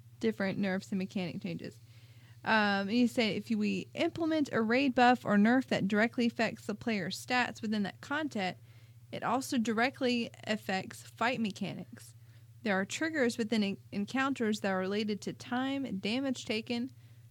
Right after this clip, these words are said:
special positioning, threat levels, and target focus. Those mechanics will need to be redesigned if the overall abilities of the raid party is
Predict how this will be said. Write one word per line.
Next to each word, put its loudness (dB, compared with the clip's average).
special 0
positioning, 0
threat -2
levels, -2
and -4
target -4
focus. -8
Those 4
mechanics 0
will 0
need 2
to -4
be 0
redesigned 0
if -6
the -4
overall 2
abilities 0
of -4
the -4
raid -2
party -4
is -4